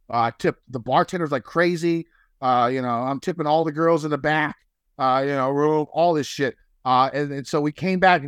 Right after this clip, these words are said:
That was the first night we came. The next night we came back straight to the V I P. Didn't even fucking ask us. They just brought us straight to the V I P. Uh, you know what I'm saying? Like, you can, you, if you use the tipping,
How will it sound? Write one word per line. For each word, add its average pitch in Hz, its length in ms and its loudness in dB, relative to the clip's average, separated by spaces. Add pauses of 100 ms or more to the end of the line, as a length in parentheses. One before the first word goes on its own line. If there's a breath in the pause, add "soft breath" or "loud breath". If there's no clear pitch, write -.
That 156 120 4
was 170 100 0
the 156 60 -4
first 185 400 -4
night 160 180 0
we 139 100 -4
came. 180 260 -2 (360)
The 147 160 0
next 190 400 0
night 190 240 2
we 165 100 -2
came 165 300 -4
back 180 260 4 (160)
straight 175 440 0
to 165 80 -2
the 139 80 -4
V 127 160 -2
I 104 120 -2
P. 95 220 -16 (460)
Didn't 226 220 4
even 202 220 2
fucking 165 240 4
ask 139 320 -2
us. - 140 -20 (180)
They 147 100 0
just 143 160 -4
brought 185 340 6
us - 200 -4 (180)
straight 170 400 0
to 156 80 -2
the 143 60 -4
V 131 160 -4
I 107 100 -4
P. 95 220 -12 (400)
Uh, 120 300 2
you 160 100 -2
know 190 60 0
what 208 60 2
I'm 208 120 -2
saying? 208 260 -2
Like, 170 260 0 (1800 soft breath)
you 240 200 0
can, 247 260 -2
you, 277 240 6
if 220 260 -2
you 294 100 2
use 311 340 4
the 277 100 -6
tipping, 254 540 0